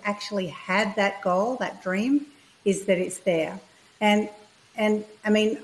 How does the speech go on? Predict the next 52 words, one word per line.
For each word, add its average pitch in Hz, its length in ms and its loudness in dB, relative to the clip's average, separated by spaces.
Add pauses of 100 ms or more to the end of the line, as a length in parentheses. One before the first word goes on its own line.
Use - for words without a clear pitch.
I 240 200 2
sort 226 220 0
of 226 80 2
interchange 202 540 0
the 185 100 -4
word 180 260 2
dream 185 280 0
and 170 120 -2
goal, 175 280 2
but 196 120 -4
they 208 140 2
often 269 240 0
say 190 260 2
that 180 140 2
a 175 80 -2
dream 208 400 0
is, 180 260 -4
is 180 240 -8
just, - 280 -10 (440)
you 190 80 -6
know, 170 260 -2 (600)
thinking 247 320 0
nicely 202 360 0
about 180 240 0
something, 175 420 -4
whereas 170 260 0
a 170 40 -2
goal 185 380 4
is 180 120 -2
when 175 140 0
you've 165 120 -2
got 170 120 -2
a 165 40 -2
timeline 170 800 -2
and 160 200 0
you've 156 180 -4
got - 220 -10
sort 160 120 -14
of 160 120 -14
action 170 360 -6
steps. - 380 -12 (380)
But 247 220 2
I 277 120 4
really 247 340 2
interchange 196 480 -4
the 196 60 -14
two 196 200 -4
words 190 280 2
simply 294 360 2
because, 208 800 -2
to - 140 -8
me, 208 540 0